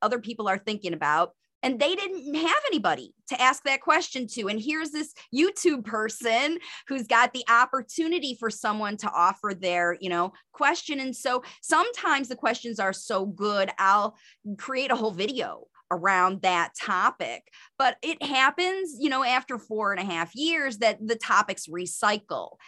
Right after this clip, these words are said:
and they kind of come back around. And that's okay because it's an evergreen platform then. There's four hundred and fifty videos that are all,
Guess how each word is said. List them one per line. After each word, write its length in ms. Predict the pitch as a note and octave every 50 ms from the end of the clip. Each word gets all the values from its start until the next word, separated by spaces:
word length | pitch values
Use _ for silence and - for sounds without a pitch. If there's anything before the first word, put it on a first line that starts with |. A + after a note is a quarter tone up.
| - _ _
and 160 | G3 G#3 G3+
they 100 | G3 G3
kind 300 | F#3+ - G#3 F3+ F3+ F3
of 80 | F3 F3
come 300 | - G3 G3+ F3 F3+ F#3
back 220 | F3+ E3 D#3+ D#3 -
around. 440 | D#3+ D#3+ F#3+ A#3+ B3+ A3+ G#3+ A3 -
And 160 | A3+ C4+ C#4
that's 240 | C4+ B3+ B3 C4+ -
okay 500 | E4 E4 D#4+ - D#4 E4+ D#4+ D#4+ C#4 C4
because 440 | A3 C4+ B3 - C4+ A#3+ A3+ A3+ A3 _
it's 200 | - B3 G#3+ -
an 120 | B3+ A#3+ A3+ -
evergreen 1000 | A3 A#3+ A3+ A#3 B3+ B3+ A3 G3 G#3 A3 A#3 A3+ A3+ A3+ A3 A3 A3 A3+ A3 G#3
platform 600 | - D4 C#4 D#4+ E4+ D#4+ _ D4 B3+ A#3+ A3+ G#3
then. 360 | F#3 D#3 C#3 C3+ G#2 - - _ - - - _
There's 200 | - A#3+ A#3+ A#3
four 280 | - - C#4+ C#4 C#4+ C#4
hundred 280 | C4+ - C#4 C4 C4+ B3+
and 120 | C4 -
fifty 340 | - B3+ A3 _ B3+ A#3 G#3
videos 520 | C4 D#4 E4+ E4 C#4+ B3 A3 G#3+ A3+ A3
that 160 | A3+ G#3 G3
are 180 | G3+ G3+ - - -
all, 560 | G#3 G3+ G3+ G#3 G#3 G#3 G#3 G#3 G#3 A3 A3